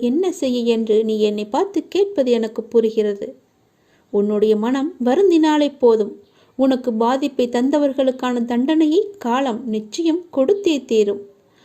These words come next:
உன் அப்பா நான் பார்த்து கொண்டு சும்மா இருக்க மாட்டேன்.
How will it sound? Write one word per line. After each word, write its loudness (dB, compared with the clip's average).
உன் 2
அப்பா -2
நான் 2
பார்த்து -4
கொண்டு 2
சும்மா -2
இருக்க -2
மாட்டேன். -8